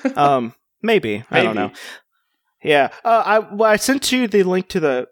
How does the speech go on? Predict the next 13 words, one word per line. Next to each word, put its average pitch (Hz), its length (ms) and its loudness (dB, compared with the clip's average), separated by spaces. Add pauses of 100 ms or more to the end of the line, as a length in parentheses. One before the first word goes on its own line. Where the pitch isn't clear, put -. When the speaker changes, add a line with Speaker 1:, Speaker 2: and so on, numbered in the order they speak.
(140)
Speaker 2:
to 156 180 -4
at 139 100 2
least, - 480 -6
uh, 127 260 0
the 117 140 -4
cover, 139 520 -2 (400)
Speaker 1:
Uh-huh. 110 280 0
Speaker 2:
um, 113 320 -6 (600)
uh, 131 320 0
in 143 160 -2
the 113 200 -2
chat 113 520 -2
there. 110 400 -6